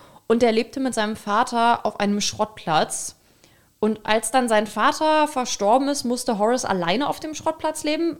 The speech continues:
was ihn wahnsinnig gemacht hat, aber im wahrsten Sinne des Wortes. Also er ist wirklich verrückt geworden. Er nahm dann immer wieder Anhalterinnen mit im Auto, fuhr sie zu seinem Schrottplatz und zerriss sie dann mit bloßen Händen.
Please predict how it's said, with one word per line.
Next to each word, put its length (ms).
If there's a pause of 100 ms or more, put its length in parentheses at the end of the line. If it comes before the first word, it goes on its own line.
was 180
ihn 240 (320)
wahnsinnig 540
gemacht 260
hat, 160
aber 200
im 120
wahrsten 360
Sinne 180
des 220
Wortes. 280
Also 200
er 40
ist 120
wirklich 260
verrückt 400
geworden. 480 (680)
Er 160
nahm 320
dann 120
immer 240
wieder 300
Anhalterinnen 840
mit 260
im 180
Auto, 800
fuhr 320
sie 200
zu 140
seinem 540 (160)
Schrottplatz 1000
und 220
zerriss 600
sie 160
dann 260
mit 180
bloßen 480
Händen. 420